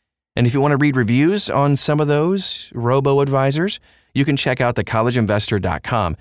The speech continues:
You can also find portfolio analysis tools and all kinds of really cool resources for you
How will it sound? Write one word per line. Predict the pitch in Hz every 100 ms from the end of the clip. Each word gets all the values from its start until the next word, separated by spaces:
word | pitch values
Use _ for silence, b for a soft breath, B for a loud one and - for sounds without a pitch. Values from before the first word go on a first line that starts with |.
| b b
You | 123
can | 131
also | 135 143 131
find | - 113 107
portfolio | - 107 - - 131 139 135
analysis | 131 123 123 - 113 -
tools | - 113 113 110
and | 95 120
all | 123 123
kinds | - 110 104
of | 87
really | 95 151 135 117
cool | - 135 107
resources | 110 110 107 92 - 90
for | -
you | 82 95